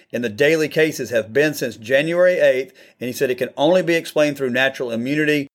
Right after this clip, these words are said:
Behaviors didn't certainly im-, suddenly improve over the holidays. Americans didn't travel less.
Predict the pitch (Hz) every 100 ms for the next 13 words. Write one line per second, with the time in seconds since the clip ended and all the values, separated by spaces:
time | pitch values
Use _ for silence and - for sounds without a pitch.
0 | _ _ 110 104 151 165 156 123 139 123
1 | - 147 147 151 147 - 139 156 151 147
2 | 143 123 - 160 151 139 135 123 147 156
3 | 151 143 143 131 117 139 135 139 113 127
4 | 110 - 156 160 160 151 151 151 139